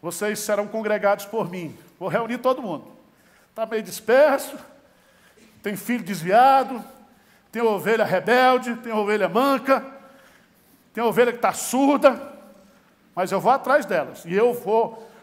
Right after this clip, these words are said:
convém a mim o quê? Congregá-las.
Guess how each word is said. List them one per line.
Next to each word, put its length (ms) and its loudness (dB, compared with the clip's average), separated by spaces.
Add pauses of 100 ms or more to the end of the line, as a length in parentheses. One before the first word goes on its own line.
convém 380 -2
a 80 4
mim 160 -6
o 80 -4
quê? 300 4 (1900)
Congregá-las. 840 0